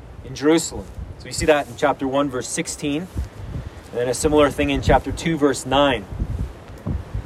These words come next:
Of course, this very, very well fits Solomon and the description of Solomon. Second Chronicles nine twenty-two says, "King Solomon excelled all the kings of the earth in riches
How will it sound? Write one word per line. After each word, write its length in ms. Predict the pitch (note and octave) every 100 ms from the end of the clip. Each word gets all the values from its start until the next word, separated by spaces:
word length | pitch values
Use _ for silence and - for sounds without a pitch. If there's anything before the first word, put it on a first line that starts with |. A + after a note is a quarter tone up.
| -
Of 80 | -
course, 220 | F3+ -
this 280 | G3+ A3 -
very, 460 | C#3+ F#3+ G3 D#3 - C3+
very 240 | F#3+ G3
well 500 | B2+ B2 F3 F3+ D3
fits 520 | - E3+ E3+ - - -
Solomon 580 | - D#3 E3 C#3+ A2 F#2+
and 80 | C3+
the 60 | C#3
description 440 | C3+ F#3 F#3+ E3+
of 80 | C3+
Solomon. 380 | D#3 D3 C#3+ A2
Second 280 | - F#3 E3
Chronicles 560 | F3+ F3+ D#3+ C#3 - C3
nine 320 | C#3 D3 E3+ D#3+
twenty-two 560 | - E3 C#3+ - F3+
says, 360 | D3+ D3+ C3 -
"King 200 | F#3 E3+
Solomon 480 | - F3 F3+ E3+ D3
excelled 480 | - - F#3+ F3
all 220 | D#3+ F3+ G#3
the 80 |
kings 400 | F#3 E3+ D#3 D#3
of 100 | D3+
the 160 | C#3+ D3
earth 380 | A3 A3+ - - -
in 160 | C#3+ C#3
riches 420 | G3+ G3+ D#3